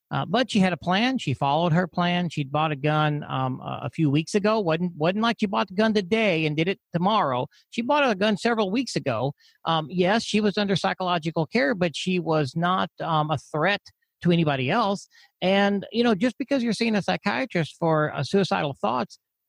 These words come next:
you know, they can't flag you in those cases. They, the, the F B I doesn't know that. So when you get a background check, it doesn't show. And, and, but there's a lot of people suffer depression, Ron. There, there, like you said, there's so many people that suffer depression, takes medication.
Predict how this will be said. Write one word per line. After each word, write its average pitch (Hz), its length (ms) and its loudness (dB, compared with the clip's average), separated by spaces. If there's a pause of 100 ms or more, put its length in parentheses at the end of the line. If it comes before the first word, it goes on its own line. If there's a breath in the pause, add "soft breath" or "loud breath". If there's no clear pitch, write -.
(120)
you 170 80 0
know, 165 100 4
they 175 140 2
can't 302 240 -4
flag 220 480 -2
you 117 380 -2
in 147 240 -4
those 143 260 2
cases. 120 440 -4
They, 151 300 -4
the, 151 120 -2
the 156 100 0
F 202 140 0
B 269 100 0
I 277 80 2
doesn't 190 240 0
know 208 140 4
that. 127 220 0
So 139 100 -6
when 151 80 -2
you 170 40 -2
get 165 120 2
a - 20 -2
background 170 500 -2
check, 143 220 0
it 185 80 -4
doesn't 214 280 -2
show. 180 500 -2 (360)
And, 139 300 -2
and, 156 220 -4 (180 loud breath)
but 196 140 0
there's 262 160 2
a 302 40 2
lot 240 240 0
of - 60 -6
people 190 240 -2
suffer 147 300 -2
depression, 135 580 0 (240)
Ron. 156 160 0
There, 233 160 2
there, 202 240 0
like 165 220 -2
you 262 120 0
said, 123 280 -4
there's 175 160 2
so 240 100 0
many 247 160 0
people 233 300 0
that 156 80 2
suffer 190 260 -2
depression, 196 420 0
takes 185 220 -2
medication. 180 560 -2